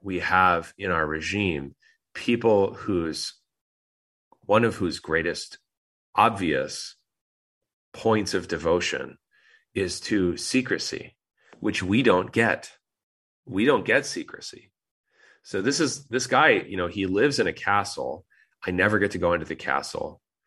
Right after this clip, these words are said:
I couldn't militarily assault the castle and win. But he knows everything I do. He knows,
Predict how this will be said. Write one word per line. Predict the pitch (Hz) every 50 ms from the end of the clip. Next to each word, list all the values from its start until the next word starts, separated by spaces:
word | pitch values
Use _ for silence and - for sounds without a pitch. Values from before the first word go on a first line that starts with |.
| _ _ _ _ _ -
I | 80 82
couldn't | 78 - - - 110 98 92 90 82 - - -
militarily | 95 92 92 87 90 90 - - 87 87 87 90 85 80 78 71
assault | - - 76 - - - 80 85 87 -
the | 78
castle | - - 73 71 73 - - - 65 65
and | 65 67 65
win. | 76 82 78 65 64 - - _ _ _ _ _ _ _ _ _ _ _ _ _ _ _ _ _ _ _ _ _ _ _ _ _
But | - 101 98 - - -
he | - - - 123
knows | 143 - 117 98
everything | 95 92 107 120 113 - 101 90
I | 80 80
do. | 78 92 87 57 50 - - _ _ _ _ _ _ _ _ _ _ _ _
He | - - 90
knows, | 85 85 85 82 82 78 - - -